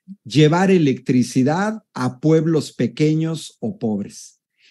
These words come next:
Entonces, recordemos que Adolfo López Mateos nacionaliza la industria eléctrica y entonces el artículo veintisiete constitucional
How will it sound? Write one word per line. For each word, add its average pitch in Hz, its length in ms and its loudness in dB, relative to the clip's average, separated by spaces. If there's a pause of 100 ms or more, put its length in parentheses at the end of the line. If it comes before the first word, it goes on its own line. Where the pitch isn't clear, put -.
(120)
Entonces, 190 800 2
recordemos 143 1200 -2 (340)
que 175 540 2
Adolfo 151 500 0
López 165 400 -2
Mateos 165 800 -2
nacionaliza 143 1500 2 (400)
la 120 220 0
industria 151 640 0
eléctrica 202 680 -2 (760)
y 156 280 4
entonces 214 840 2
el 139 200 0
artículo 156 680 2
veintisiete 143 840 4
constitucional 147 1120 0